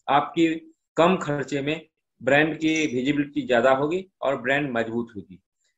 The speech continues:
दूसरा इसका है structural changes in the media।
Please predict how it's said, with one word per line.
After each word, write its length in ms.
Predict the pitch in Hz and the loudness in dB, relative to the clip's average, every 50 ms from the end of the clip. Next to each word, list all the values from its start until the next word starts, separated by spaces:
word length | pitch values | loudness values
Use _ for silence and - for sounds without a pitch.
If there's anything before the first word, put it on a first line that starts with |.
| _ _ _ - | _ _ _ -8
दूसरा 360 | 123 151 156 160 185 190 190 | -6 -6 -4 0 4 4 4
इसका 320 | 190 185 - - 180 175 | 4 4 2 2 2 4
है 200 | 175 175 175 175 | 4 2 0 -2
structural 680 | - 165 - - - 185 190 185 - - 190 190 196 185 | -4 -6 -8 -8 -4 -4 -4 -4 -4 -4 -2 -2 -2 -2
changes 560 | 185 - 165 156 156 156 156 160 170 175 165 | -2 -2 -4 -4 -4 -4 -4 -2 -2 -2 0
in 100 | 156 156 | -2 -4
the 140 | 147 143 135 | -4 -4 -6
media। 400 | 117 110 110 92 95 87 78 76 | -6 -6 -6 -4 -4 -6 -6 -6